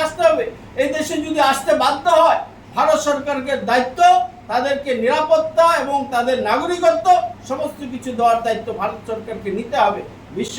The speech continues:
হিন্দু পরিষদ সগৌরবে এটা আর আবেদন করছে। আলোচনা চলছে, সরকারের পক্ষ থেকে বিশ্ব হিন্দু পরিষদের কার্যকর্তারা বসেছেন এবং তারা আশ্বস্ত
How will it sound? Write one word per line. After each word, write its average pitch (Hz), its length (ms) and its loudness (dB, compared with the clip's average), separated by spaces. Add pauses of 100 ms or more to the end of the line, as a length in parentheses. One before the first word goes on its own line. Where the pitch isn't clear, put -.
হিন্দু 233 240 -6
পরিষদ 226 320 0 (380)
সগৌরবে 202 640 0 (460)
এটা 214 180 2 (440)
আর 180 100 4 (380)
আবেদন 190 280 0 (100)
করছে। 151 260 -12 (340)
আলোচনা 262 180 0 (100)
চলছে, 277 300 0 (360)
সরকারের 226 500 -2
পক্ষ 240 180 -6 (140)
থেকে 254 140 -4 (120)
বিশ্ব - 160 -8 (100)
হিন্দু 277 240 -10
পরিষদের 240 460 -6
কার্যকর্তারা 220 540 -4 (100)
বসেছেন 262 400 -4 (480)
এবং 285 180 6 (360)
তারা 226 140 2 (100)
আশ্বস্ত 349 380 -2